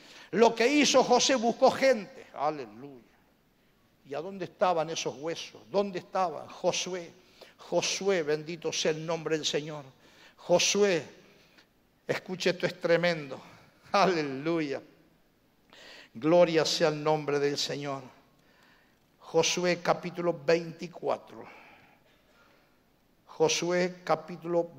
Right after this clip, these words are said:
veinticuatro, verso treinta y dos. José veinticuatro, treinta y dos. "Y enterraron en Siquén los huesos de José". Eso cuando ya entraron en la tierra prometida. Moisés lo sacó,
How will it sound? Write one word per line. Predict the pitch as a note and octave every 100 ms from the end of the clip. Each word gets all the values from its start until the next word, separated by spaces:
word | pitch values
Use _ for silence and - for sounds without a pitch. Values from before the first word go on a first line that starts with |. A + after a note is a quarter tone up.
| B2
veinticuatro, | E3 F3 F3 E3+ F3 - F#3 D#3+ - A#2+ A2
verso | A#2+ E3+ F3 F3+
treinta | E3 E3 E3 D#3+ C#3+
y | D#3+
dos. | D#3 C#3+ - - - - - _ _ -
José | - - D#3 - F3+
veinticuatro, | F3 E3+ C#3 D#3 - F3 F3+ F3+ F3 E3
treinta | - E3 D#3+ D3+ D#3+
y | D#3
dos. | E3 C#3 -
"Y | D#3 D3+
enterraron | E3 D3+ - D#3+ D3+ F#3 F#3 F3
en | E3 D#3+
Siquén | - - C#3 D#3+ C#3+ B2+ A#2 _ _ _ - _
los | C#3 D3 -
huesos | D#3+ E3+ -
de | D3+
José". | - D#3 - -
Eso | F#3 F3+
cuando | F#3 F3
ya | F3
entraron | F#3 F3+ F#3+ F#3
en | F3
la | D#3
tierra | - F#3 E3
prometida. | - D#3 D#3 F#3 D#3 A2+ _ - _
Moisés | D#3+ E3+ E3 F#3+ F#3+
lo | F3+
sacó, | F3 E3 G3 E3+